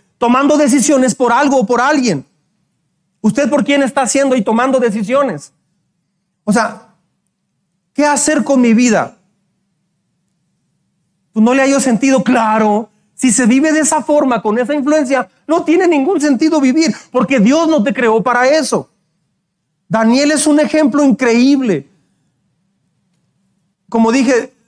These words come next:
tal vez estás más interesado en ser como todos los demás de lo que estás interesado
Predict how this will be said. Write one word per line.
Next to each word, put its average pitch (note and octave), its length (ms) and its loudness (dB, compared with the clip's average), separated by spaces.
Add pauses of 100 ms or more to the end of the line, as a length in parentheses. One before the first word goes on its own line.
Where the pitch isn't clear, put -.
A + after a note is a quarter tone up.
tal B3+ 180 -2
vez C4 200 0
estás C4 260 0
más B3+ 200 0
interesado A#3+ 680 0
en G#3 100 -2
ser B3 200 -2
como G#3 260 -4
todos B3+ 260 0
los A#3+ 140 0
demás A3+ 360 -2 (220)
de G#3+ 120 -2
lo G#3 140 0
que G3+ 60 -2
estás A3+ 280 -2
interesado A3+ 800 0